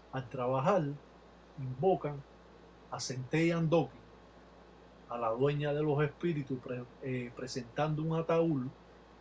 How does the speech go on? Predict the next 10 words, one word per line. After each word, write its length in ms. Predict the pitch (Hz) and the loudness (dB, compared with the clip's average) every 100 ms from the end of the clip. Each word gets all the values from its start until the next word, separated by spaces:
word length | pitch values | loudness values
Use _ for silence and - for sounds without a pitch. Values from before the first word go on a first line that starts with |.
| - | -12
Este 200 | 135 - | -6 -2
ataúd 480 | 156 156 165 185 143 147 - - - - - - - | 0 2 2 2 0 -2 -12 -20 -20 -20 -20 -10 2
va 120 | 147 | 2
a 40 | |
ser, 380 | 143 175 165 143 151 - - - - - | 4 2 2 0 -4 -12 -20 -20 -14 0
eh, 800 | 139 131 131 127 120 120 117 - 120 | 2 4 2 0 -4 -8 -14 -12 -4
la 160 | 113 | -2
caja 400 | 139 175 156 151 | 6 8 8 2
de 100 | 139 | 2
muertos 520 | 165 220 175 131 131 | 2 2 0 -2 -14